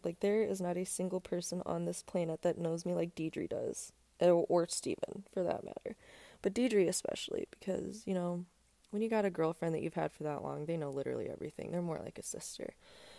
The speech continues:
So I remember reaching out to her and telling her about it, and some of the things that she <laughs> said really made me cry because she just validated me, and she helped me to realize that I did everything that I was able to in my capacity,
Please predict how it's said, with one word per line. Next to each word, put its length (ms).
So 180
I 40
remember 280
reaching 340
out 180
to 100
her 460
and 420
telling 320
her 100
about 300
it, 320
and 280
some 160
of 60
the 80
things 280
that 140
she 160
<laughs> 0
said 440
really 240
made 180
me 80
cry 380
because 460
she 180
just 220
validated 600
me, 440
and 500
she 760
helped 320
me 160
to 160
realize 560
that 160
I 120
did 180
everything 440
that 140
I 80
was 200
able 240
to 420
in 180
my 160
capacity, 800